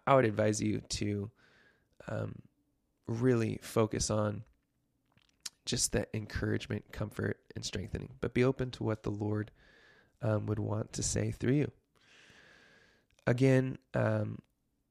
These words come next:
Paul, I think Paul would indicate that a lot of people can prophesy, which is pretty cool. Um, especially he's telling us, he's telling the church to eagerly pursue it.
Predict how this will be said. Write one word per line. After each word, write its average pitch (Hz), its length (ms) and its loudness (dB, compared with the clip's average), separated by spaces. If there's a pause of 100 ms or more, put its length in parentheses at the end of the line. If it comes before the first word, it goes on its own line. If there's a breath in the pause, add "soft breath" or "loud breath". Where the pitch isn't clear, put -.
(380)
Paul, 120 560 8 (320)
I 110 80 4
think 160 340 -4
Paul 113 400 4 (640)
would 117 140 2
indicate 117 680 -2 (140)
that 110 340 2 (480)
a 117 80 6
lot 113 400 2
of - 160 -6
people - 400 -6 (220)
can 110 160 -6
prophesy, - 640 -2 (640)
which 113 180 -2
is - 100 -2
pretty 247 280 0
cool. - 360 -2 (760 loud breath)
Um, 107 280 0
especially 147 440 0
he's 123 160 0
telling 127 400 6
us, 107 180 0
he's - 140 -2
telling - 280 -2
the 151 60 -2
church 143 260 -4
to - 80 -4
eagerly 120 340 0
pursue - 480 -2
it. 104 140 -4